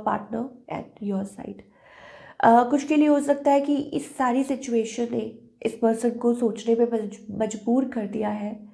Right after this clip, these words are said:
कि आप कहाँ स्टैंड करते हैं, आपका relationship क्या है, you know, या क्या है, क्या था ये, क्या ये कार्मिक relationship था,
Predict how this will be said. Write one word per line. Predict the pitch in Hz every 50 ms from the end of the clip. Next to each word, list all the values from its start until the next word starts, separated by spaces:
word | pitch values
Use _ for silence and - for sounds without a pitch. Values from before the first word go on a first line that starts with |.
| _ _ - - - - - - _ _ _
कि | - 320
आप | 330 - - 240 247 240 -
कहाँ | 247 240 233 240 254 277
स्टैंड | - - 277 262 269 262
करते | - 254 247 240 - 233
हैं, | 226 233
आपका | 240 240 240 262 247 233 - - -
relationship | 214 220 226 220 214 220 - 254 240 233 - 254 240 - -
क्या | 233 220
है, | 226 226 220 226 202 202 208 - - _ _ _ _ _ _ _ _ _ _ _ _ _ 226
you | 208 214
know, | 220 247 - - - _ _ _ - - - - - - - _ 226
या | 233 233 220 226 226 226 226 - - - - _ _ _ _ -
क्या | 269 262
है, | 269 269 269 240 - - - - - _ _ _ _ _ _ _
क्या | - 247 247 254
था | 247 247 247 214
ये, | 226 226 214 208 - - - _ _ _ _ _ _ _ _ _ _ _ _ _
क्या | - 226 214 220 226
ये | 226 233 233
कार्मिक | 233 - 233 233 226 226 240 240
relationship | 240 269 254 254 254 240 - 262 240 - 262 247 -
था, | - 254 247 247 247 - -